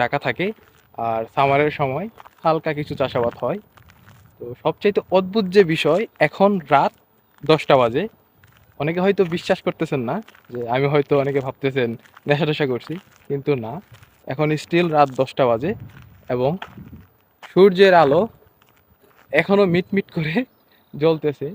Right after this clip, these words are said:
মিটমিট করে বললে ভুল হবে, একদম প্রখর, প্রখরভাবে জ্বলতেছে। আমরা যারা সাউথ ইস্ট এশিয়াতে বসবাস করি তাদের কাছে এই কথাটা হয়তো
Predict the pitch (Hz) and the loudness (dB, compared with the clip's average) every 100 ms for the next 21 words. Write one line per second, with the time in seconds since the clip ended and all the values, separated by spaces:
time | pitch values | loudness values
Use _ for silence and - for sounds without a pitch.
0 | 202 190 - 254 _ _ _ - 233 220 | -8 -8 -6 -10 _ _ _ -2 0 4
1 | 220 220 147 190 196 156 151 202 - 160 | 2 2 -2 -2 0 0 -2 -6 -4 -4
2 | 156 180 175 208 202 165 185 - _ _ | -2 -2 0 2 4 2 0 -8 _ _
3 | _ _ 180 180 180 170 165 151 147 131 | _ _ 2 4 6 4 4 2 0 0
4 | 127 160 226 _ _ _ _ - 170 196 | -2 -4 -6 _ _ _ _ -2 2 6
5 | 202 196 190 - 170 185 190 185 - 160 | 6 8 6 6 4 4 0 -6 -2 0
6 | 175 170 170 156 156 156 147 - 123 139 | 4 2 2 -2 0 2 0 0 -4 -2
7 | 143 127 143 143 143 - 147 143 135 139 | -2 0 2 4 2 2 2 2 2 0
8 | 139 139 135 139 | 0 0 -2 -4